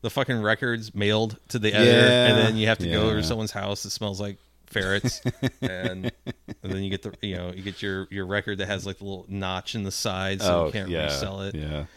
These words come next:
Speaker 1: I tried actually getting rid of a bunch of my promo records one time at, uh, Vintage Vinyl, and they wouldn't take any of them. And I'm
Speaker 2: Yeah.
Speaker 1: like, "I don't think anyone's gonna be really upset if you're selling a promo Andrew Jackson Jihad record from two thousand eight."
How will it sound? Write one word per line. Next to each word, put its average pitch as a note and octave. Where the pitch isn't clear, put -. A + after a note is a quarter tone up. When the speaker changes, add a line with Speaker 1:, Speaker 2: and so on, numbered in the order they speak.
Speaker 1:
I F#4
tried F#4+
actually B3
getting G#3
rid F3+
of F#3
a F3+
bunch D3+
of D3
my C3+
promo C#3+
records A2
one G#2+
time G#2+
at, G#2+
uh, G#2+
Vintage B2
Vinyl, A#2+
and G2+
they G2+
wouldn't A2
take A#2
any G#2
of F#2+
them. F#2+
And G2
I'm G#2
Speaker 2:
Yeah. G#2+
Speaker 1:
like, D2
"I B2+
don't A3+
think A#3
anyone's F#3+
gonna F3+
be E3+
really E3+
upset D#3+
if C#3
you're C#3
selling C#3
a B2
promo C#3+
Andrew C3
Jackson B2
Jihad A2
record G2+
from G2+
two A2+
thousand G2+
eight." F#3+